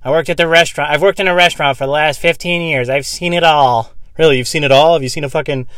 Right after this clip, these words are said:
kangaroo give birth to a fucking hippopotamus? Sorry I say fucking so much. I gotta stop doing that.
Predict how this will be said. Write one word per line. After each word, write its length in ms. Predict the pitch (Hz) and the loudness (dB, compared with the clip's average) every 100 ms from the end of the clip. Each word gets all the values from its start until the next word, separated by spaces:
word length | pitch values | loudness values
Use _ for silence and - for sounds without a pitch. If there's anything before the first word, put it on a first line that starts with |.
| - - - - - - | -14 -14 -14 -14 -12 -6
kangaroo 480 | - 156 151 156 156 | 0 0 2 0 2
give 260 | 147 143 | 2 0
birth 240 | 120 151 156 | 4 4 4
to 120 | 156 | 2
a 60 | 147 | 2
fucking 360 | 160 151 147 | 2 0 -2
hippopotamus? 640 | 151 147 139 156 175 190 - | -2 -4 -2 0 0 0 -4
Sorry 420 | - - 147 156 | -6 -4 -2 -2
I 20 | |
say 160 | 127 123 | -4 -8
fucking 340 | - 123 110 | -6 -8 -8
so 140 | 104 | -10
much. 200 | 104 104 | -10 -10
I 40 | 110 | -10
gotta 120 | 107 | -8
stop 180 | - 107 | -8 -8
doing 160 | 110 | -8
that. 140 | 107 | -8